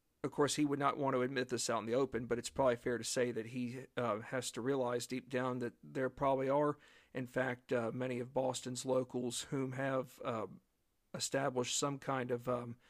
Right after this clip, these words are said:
peaceful relations with, uh, the regiments. But of course, for General Gage, getting too close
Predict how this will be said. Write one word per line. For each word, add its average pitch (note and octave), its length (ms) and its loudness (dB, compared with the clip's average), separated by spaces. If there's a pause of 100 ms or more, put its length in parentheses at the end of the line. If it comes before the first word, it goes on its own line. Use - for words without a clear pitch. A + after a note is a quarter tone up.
(640)
peaceful C#3+ 480 2
relations B2+ 680 0
with, C3 380 -2
uh, B2+ 140 2 (160)
the C3 80 -2
regiments. B2 720 0 (320)
But D3 100 6
of C#3 80 2
course, D#3 240 4
for - 140 -2
General C#3+ 340 2
Gage, C#3+ 640 0 (1400)
getting E3+ 260 2
too F#3 260 0
close C3+ 720 0